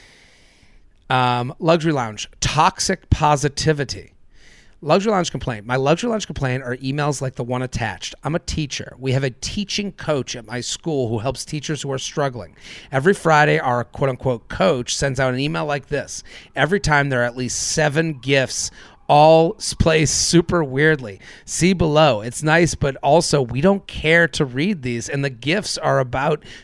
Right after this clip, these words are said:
to give someone a seizure. Thanks, Jared. Love everything you do. A Patreon member. Well, thank you.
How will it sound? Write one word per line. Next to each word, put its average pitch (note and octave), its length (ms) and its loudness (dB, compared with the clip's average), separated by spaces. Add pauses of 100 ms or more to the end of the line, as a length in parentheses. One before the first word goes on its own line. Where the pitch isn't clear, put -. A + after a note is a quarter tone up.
to D3 100 0
give D3 260 -2
someone D#3 380 0
a C#3 80 -6
seizure. B2+ 560 -4
Thanks, D#3 400 0
Jared. C3 400 0
Love C3+ 220 0
everything C#3 300 0
you B2+ 100 -2
do. B2+ 280 0 (280)
A C#3+ 80 -6
Patreon C#3+ 480 2
member. B2 240 -2
Well, B2+ 140 -2
thank D#3+ 360 2
you. B2 160 -6